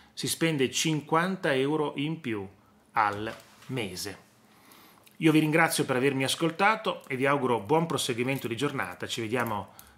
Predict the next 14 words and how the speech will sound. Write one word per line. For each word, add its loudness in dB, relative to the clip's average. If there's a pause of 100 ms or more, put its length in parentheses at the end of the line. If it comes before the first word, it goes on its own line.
(120)
al 2
prossimo 2
video 2
tra -2
una 0 (360)
ventina 0
di -8
minuti. -6 (380)
Grazie 0
a -2
tutti, -10
arrivederci, -4 (180)
a -2
presto. -6